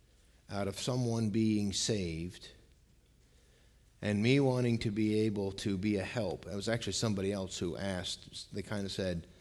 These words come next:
um, "What are the first things that this person should know?" And I thought, "Well,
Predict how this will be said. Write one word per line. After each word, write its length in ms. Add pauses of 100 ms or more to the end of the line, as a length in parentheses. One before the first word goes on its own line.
(360)
um, 540 (100)
"What 160
are 60
the 120
first 320
things 420
that 260
this 160
person 560 (600)
should 240
know?" 380 (2000)
And 140
I 100
thought, 240
"Well, 320